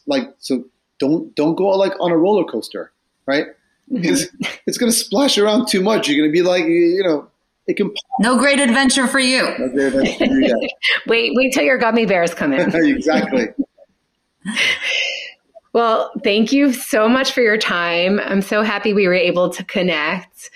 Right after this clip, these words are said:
Speaker 1: It's my honor.
Speaker 3: It was such a pleasure.
Speaker 1: You guys, listen, you guys are, like, real doctors, right? I,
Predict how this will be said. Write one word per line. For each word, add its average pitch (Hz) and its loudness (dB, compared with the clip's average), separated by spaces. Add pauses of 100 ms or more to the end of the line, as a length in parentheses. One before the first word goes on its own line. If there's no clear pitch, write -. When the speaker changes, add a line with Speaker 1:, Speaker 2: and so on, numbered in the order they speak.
Speaker 1:
It's - -8
my 131 0
honor. 151 2
Speaker 3:
It 202 2
was 208 -2
such 214 0
a 240 0
pleasure. 160 0
Speaker 1:
You 147 2
guys, 165 2 (200)
listen, 120 0
you 160 2
guys 185 2
are, 127 2
like, 117 0
real 110 0
doctors, - -10
right? 123 -2 (100)
I, 135 -2